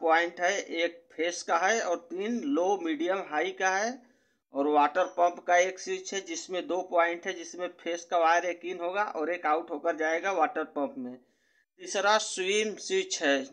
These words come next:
जो ग्रिल हवा को लेफ्ट राइट करता है,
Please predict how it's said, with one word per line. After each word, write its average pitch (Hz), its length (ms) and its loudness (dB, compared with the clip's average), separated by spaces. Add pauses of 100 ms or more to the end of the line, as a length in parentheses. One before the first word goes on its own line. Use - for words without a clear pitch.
जो 180 460 0 (160)
ग्रिल 170 460 2
हवा 165 300 2
को 185 140 -4
लेफ्ट 175 300 2
राइट 165 320 2
करता 160 400 2
है, 202 220 -2